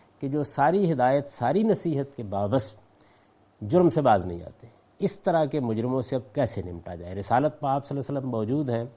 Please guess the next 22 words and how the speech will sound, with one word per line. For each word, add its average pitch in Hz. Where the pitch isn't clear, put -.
مدینے 127
کی 131
ایک 127
چھوٹی 147
سی 127
ریاست 101
وجود 113
پذیر 135
ہو 123
گئی 135
ہے، 104
اس 202
میں 202
اس -
طرح 151
کے 135
معاملات 107
اگر 107
سامنے 107
آتے 95
ہیں 107
تو 117